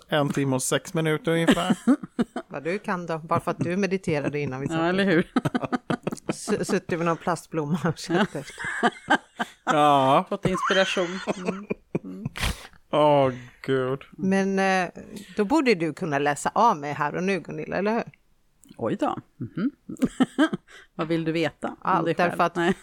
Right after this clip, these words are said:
Speaker 3: <laughs>
Speaker 2: vi, när vi hade astrologen Gunnar här, då
Speaker 3: Ja.
Speaker 2: kuppade ju Pelle hela grejen. Han kom med så här
Speaker 3: Ja.
Speaker 2: värsta bibban, bara,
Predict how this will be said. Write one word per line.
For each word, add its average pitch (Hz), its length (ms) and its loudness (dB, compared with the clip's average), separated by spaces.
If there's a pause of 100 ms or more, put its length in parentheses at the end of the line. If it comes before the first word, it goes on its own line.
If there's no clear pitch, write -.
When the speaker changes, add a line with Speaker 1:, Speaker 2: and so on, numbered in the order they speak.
(200)
Speaker 3:
<laughs> - 260 -4
Speaker 2:
vi, 180 220 0
när 202 120 4
vi 196 100 4
hade 190 200 4
astrologen 175 540 0
Gunnar 175 320 2
här, 143 140 -2
då 170 160 -2
Speaker 3:
Ja. 180 80 2
Speaker 2:
kuppade 208 500 0
ju 139 80 -2
Pelle 143 280 -2
hela 139 300 0
grejen. 143 360 0
Han 165 200 -2
kom 160 200 0
med 151 100 0
så 180 60 2
här 208 60 6
Speaker 3:
Ja. 233 60 4
Speaker 2:
värsta 160 300 0
bibban, 156 400 -2
bara, 147 120 0